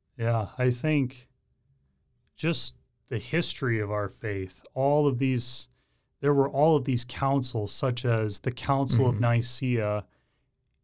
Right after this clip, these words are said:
Speaker 1: really wrestling with the question of Christ's divinity. I mean, most of the, most of what you might read on your church's creed is because of some council that took place centuries ago.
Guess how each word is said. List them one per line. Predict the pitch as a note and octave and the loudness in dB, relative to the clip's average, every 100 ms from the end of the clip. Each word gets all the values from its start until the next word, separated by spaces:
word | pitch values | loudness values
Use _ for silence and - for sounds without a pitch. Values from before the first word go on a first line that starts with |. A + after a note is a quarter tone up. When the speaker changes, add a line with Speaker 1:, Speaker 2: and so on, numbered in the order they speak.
| _ _ - | _ _ -16
Speaker 1:
really | A#2+ D#3 F3+ | -4 0 2
wrestling | C3+ C3 C#3+ - C3+ | 2 2 2 2 4
with | A#2+ A#2 | 4 2
the | A#2+ | -4
question | - C3+ C#3+ - B2+ G#2+ | 0 2 2 0 -2 -4
of | B2 A#2+ - | -2 -4 -4
Christ's | - B2+ A#2+ A#2+ | -2 2 2 0
divinity. | - A2+ A#2+ A#2 B2 E3+ E3 - _ _ _ _ _ D3+ C3+ _ _ _ _ _ _ _ _ _ _ _ | -2 0 2 2 -2 -8 -12 -18 _ _ _ _ _ -20 -20 _ _ _ _ _ _ _ _ _ _ _
I | B2+ | 0
mean, | B2+ B2+ A#2+ A#2+ | 2 2 2 -2
most | C#3 D3 E3+ - | -2 0 0 -2
of | D3+ B2 | -2 2
the, | B2+ A#2+ A2 G#2+ - _ _ _ _ _ _ _ _ _ _ _ _ _ _ | 4 4 4 0 -4 _ _ _ _ _ _ _ _ _ _ _ _ _ _
most | C3 D#3+ - | 0 0 2
of | D#3 | 2
what | C#3+ C#3+ - _ - | 2 2 -4 _ 0
you | C#3 | 2
might | C#3 C3+ C3 | 4 2 0
read | B2 C#3+ C#3+ | 0 2 4
on | B2+ | 4
your | A#2+ | 4
church's | A2 - C#3+ C#3 A#2+ - | 2 -2 -2 0 -2 -2
creed | - D3 D#3+ C3+ A2 | -6 -4 0 0 0
is | - B2+ A2+ | 0 -2 0
because | C3 B2 - C3+ A#2+ | -4 -2 0 2 2
of | A#2 | -2
some | - B2+ A#2+ | 0 0 0
council | - B2+ D#3 - G#2+ | 0 0 0 -2 -2
that | A2 G#2+ | -2 -4
took | - B2+ | -4 -6
place | - B2 B2 | -4 -2 -2
centuries | - C#3 F3+ C3 G#2 G#2+ | 0 -2 -2 -2 -2 -4
ago. | B2 C#3+ - | -8 -10 -14